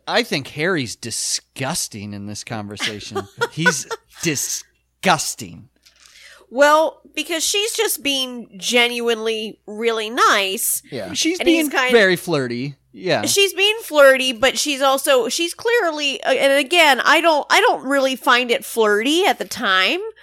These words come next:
Speaker 2: Mm-hmm.
Speaker 3: When I'm watching it, I'm thinking, like, "Oh my gosh, what did Carla B do?" Like,
Speaker 1: Right.
Speaker 3: that we're gonna find out. Um, but she's, so she's being extraordinarily nice, annoyingly so.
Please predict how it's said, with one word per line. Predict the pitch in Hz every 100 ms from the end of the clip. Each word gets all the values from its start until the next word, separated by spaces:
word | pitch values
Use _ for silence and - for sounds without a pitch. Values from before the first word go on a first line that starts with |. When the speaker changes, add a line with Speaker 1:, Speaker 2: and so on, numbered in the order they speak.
| - -
Speaker 2:
Mm-hmm. | 135
Speaker 3:
When | 135 269
I'm | 339
watching | 330 277 269 277
it, | 254
I'm | 240 240
thinking, | 254 247 240
like, | 214 202 -
"Oh | 196 226
my | 185 147
gosh, | - 180 214 233
what | 214 214 214
did | 185
Carla | - 220 208 202
B | 196 185 185
do?" | 175 170 143 165 -
Like, | - 226 220 202 - - _ -
Speaker 1:
Right. | 143 117
Speaker 3:
that | 226 214
we're | 233 226
gonna | 233 226
find | 247 220 202
out. | 208 170 156 -
Um, | 226 233 220 208 214 - -
but | 302
she's, | - 359 349
so | 359 339
she's | 403 392
being | 339 311 294 262
extraordinarily | - - - 302 254 226 220 202 196 185
nice, | 175 131 117 -
annoyingly | 294 294 349 339 247 196 190 190
so. | - 214 170 175